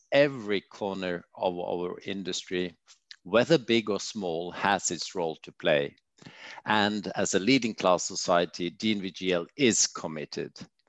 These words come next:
From Hamburg to Shanghai, the doors to our offices are always open for those who would like to discuss, exchange,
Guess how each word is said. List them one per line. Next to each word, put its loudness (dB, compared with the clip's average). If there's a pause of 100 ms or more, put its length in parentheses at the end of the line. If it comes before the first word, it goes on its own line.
(420)
From -2
Hamburg 0 (340)
to -10
Shanghai, 4 (220)
the 0
doors -2
to -10
our 6
offices -2
are 0
always -2
open -6
for -8
those -2
who -8
would -10
like 2
to -16
discuss, 0 (260)
exchange, 0